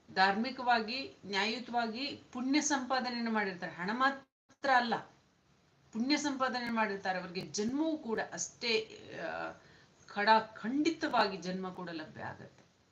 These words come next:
ಶುಭ ಫಲಗಳು ಕೂಡ ಲಭ್ಯ ಆಗೇ ಆಗತ್ತೆ. ಹಾಗೆ ನೀವು ಹಣದಿಂದ ವಂಚಿತರಾಗಿದ್ದಂಥ ಪಕ್ಷದಲ್ಲಿ ಬಡ್ಡಿ ಸಮೇತ, ಬಡ್ಡಿ ಸಮೇತ ಲಭ್ಯ ಆಗತ್ತೆ ವಾಪಸ್ಸು. ವಂಚನೆ ಮಾಡೋರು ತಪ್ಪಿಸ್ಕೊಳ್ಲಿಕ್ಕೆ ಸಾಧ್ಯನೇ ಇಲ್ಲ. ಹಂಗನ್ಬೋದು, ಈಗೇನು ಮೋಸ ಮಾಡೋರಿಗೆ ಕಾಲ,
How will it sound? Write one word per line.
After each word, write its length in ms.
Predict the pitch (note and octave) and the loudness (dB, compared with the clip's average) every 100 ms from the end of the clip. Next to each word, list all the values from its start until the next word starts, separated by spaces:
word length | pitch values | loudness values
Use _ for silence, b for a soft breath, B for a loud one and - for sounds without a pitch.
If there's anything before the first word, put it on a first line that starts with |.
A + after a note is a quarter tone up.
| _ _ _ - | _ _ _ -6
ಶುಭ 320 | - A#3+ A3 | -4 -2 -2
ಫಲಗಳು 560 | A3 - G#3 C4 D4+ | -2 -2 0 2 2
ಕೂಡ 180 | D4+ C#4 A#3+ | 2 -2 0
ಲಭ್ಯ 520 | A3 F3 E3+ F#3 - - _ - _ _ | 0 -2 -4 -4 -4 -14 _ -20 _ _
ಆಗೇ 300 | E3+ F3 A3 | -4 -2 -2
ಆಗತ್ತೆ. 480 | E3+ C#3 C3+ - - - - - - - - | -2 -4 -14 -16 -20 -20 -20 -20 -20 -18 -10
ಹಾಗೆ 160 | F3 | -4
ನೀವು 200 | F#3+ F3+ | -4 -4
ಹಣದಿಂದ 520 | F3+ F3+ G3 G3+ G#3 G#3 A3 | -2 0 0 0 -2 2 4
ವಂಚಿತರಾಗಿದ್ದಂಥ 840 | A3 G3 F#3+ G#3+ G#3+ G3+ G3 G3 | 4 -2 -4 -4 -2 0 -2 -4
ಪಕ್ಷದಲ್ಲಿ 640 | G3 G3 F#3 F#3 F#3+ G3+ C#3+ | -6 -8 -8 -8 -4 -6 -4
ಬಡ್ಡಿ 560 | D#3 E3+ D3 - A3 | -8 -8 -10 -6 -4
ಸಮೇತ, 540 | A#3 A3+ G#3+ G#3 G3 - - - _ _ _ _ _ _ _ _ _ _ - | -4 -2 -2 -2 -2 -6 -10 -14 _ _ _ _ _ _ _ _ _ _ -12
ಬಡ್ಡಿ 520 | D3 G3 F3+ F3 G3+ D4 | -4 -4 -4 -8 -4 -2
ಸಮೇತ 460 | B3+ A#3+ A#3 A3 | 0 0 -2 -4
ಲಭ್ಯ 320 | G3+ F3+ F3 | -4 -4 -4
ಆಗತ್ತೆ 400 | D3 C3 G#2+ - - _ _ _ _ _ - | -6 -8 -12 -20 -20 _ _ _ _ _ -12
ವಾಪಸ್ಸು. 520 | D3+ - C3 - - _ _ _ _ - | -12 -10 -12 -12 -16 _ _ _ _ -14
ವಂಚನೆ 320 | F3+ F3+ G3+ | -12 -8 -6
ಮಾಡೋರು 340 | G3+ F#3+ G3 | -2 -2 -2
ತಪ್ಪಿಸ್ಕೊಳ್ಲಿಕ್ಕೆ 840 | F#3 - E3+ - G3+ G#3 G3 F3+ - | -6 -12 -12 -10 -8 -4 -6 -6 -6
ಸಾಧ್ಯನೇ 540 | F3+ F3+ D#3+ G3 G3+ | -4 -4 -2 0 0
ಇಲ್ಲ. 160 | F#3 F#3 | 0 -4
ಹಂಗನ್ಬೋದು, 800 | E3 - - - F3+ F#3 F3+ F#3 | -8 -12 -20 -18 -8 -6 -4 -4
ಈಗೇನು 340 | F3+ E3+ F3+ | -6 -6 -6
ಮೋಸ 240 | F3+ F3+ F#3 | -6 -8 -8
ಮಾಡೋರಿಗೆ 500 | F#3 F3+ F3 F3 F3+ | -6 -4 -4 -6 -8
ಕಾಲ, 300 | F3 E3+ | -6 -6